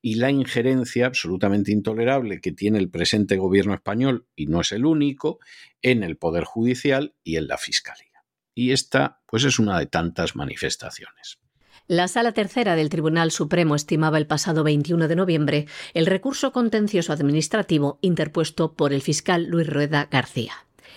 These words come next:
Speaker 2: y anulaba el nombramiento de Dolores Delgado como fiscal de la Sala Togada al considerar que había habido desviación de poder cuando el fiscal general del Estado, Álvaro García Ortiz,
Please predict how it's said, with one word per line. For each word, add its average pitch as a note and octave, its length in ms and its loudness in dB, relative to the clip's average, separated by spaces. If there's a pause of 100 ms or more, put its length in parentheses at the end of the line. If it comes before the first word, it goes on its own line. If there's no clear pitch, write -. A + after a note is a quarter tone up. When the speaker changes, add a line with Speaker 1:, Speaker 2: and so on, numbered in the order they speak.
(200)
Speaker 2:
y E3 60 0
anulaba F#3 400 2
el A#3 80 2
nombramiento E3+ 640 2
de G#3 100 0
Dolores D3 420 0
Delgado D#3+ 500 0 (240)
como G3+ 240 2
fiscal G3 520 -2
de F3 100 0
la C#3 100 2
Sala D#3 280 0
Togada D#3+ 460 0 (320)
al D#3 140 2
considerar A3 680 0
que - 160 -2
había B3 240 2
habido A3+ 300 2
desviación G3+ 640 0
de F3+ 100 2
poder A3 360 0
cuando D3+ 260 2
el C3+ 80 0
fiscal E3+ 360 0
general C3 380 0
del B2+ 140 2
Estado, G#3+ 460 2 (340)
Álvaro D3+ 340 2
García C#3 340 2
Ortiz, - 440 -2